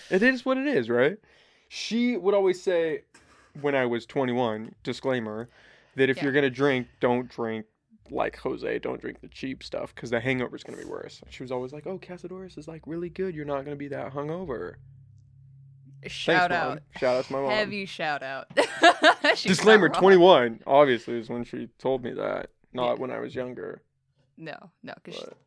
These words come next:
Speaker 2: you know,
Speaker 1: yeah,
Speaker 2: parents would never
Speaker 1: 'cause
Speaker 2: do that.
Speaker 1: they would never condone underage
Speaker 2: No.
Speaker 1: drinking.
Speaker 2: It's not a thing.
Speaker 1: Yeah. I didn't even have my first drink until I was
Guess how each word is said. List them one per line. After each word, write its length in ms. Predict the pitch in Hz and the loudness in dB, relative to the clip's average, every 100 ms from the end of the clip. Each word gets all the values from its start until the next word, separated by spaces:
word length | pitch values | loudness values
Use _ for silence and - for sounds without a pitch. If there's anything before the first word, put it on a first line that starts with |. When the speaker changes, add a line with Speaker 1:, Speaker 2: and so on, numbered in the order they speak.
| _ | _
Speaker 2:
you 100 | - 147 | -16 -14
know, 140 | - | -10
Speaker 1:
yeah, 140 | 147 143 | -6 -4
Speaker 2:
parents 200 | 175 165 | -4 -8
would 60 | |
never 120 | 151 139 | -12 -12
Speaker 1:
'cause 60 | |
Speaker 2:
do 80 | 127 | -14
that. 180 | 127 87 | -16 -4
Speaker 1:
they 100 | 139 | -2
would 140 | 123 | -2
never 220 | 123 123 120 | -2 -2 -4
condone 480 | 117 113 113 107 - _ - | -6 -8 -8 -12 -20 _ -8
underage 220 | 123 113 | -4 -2
Speaker 2:
No. 40 | 113 127 | -4 -8
Speaker 1:
drinking. 300 | 123 - - _ _ _ _ _ | -10 -12 -14 _ _ _ _ _
Speaker 2:
It's 100 | - | -18
not 140 | 180 143 | -14 -14
a 20 | |
thing. 200 | - 175 _ _ _ | -16 -20 _ _ _
Speaker 1:
Yeah. 260 | 147 120 - - _ _ _ | -4 -4 -6 -14 _ _ _
I 160 | 143 170 | -4 -2
didn't 180 | 196 | 0
even 160 | 156 139 | 0 0
have 140 | 147 | 0
my 100 | 143 | 0
first 340 | 135 151 139 - | -2 -2 -4 -4
drink 300 | 139 165 180 | -2 0 0
until 260 | 127 127 | -4 -2
I 80 | 120 | -4
was 300 | 113 110 - | -2 -6 -12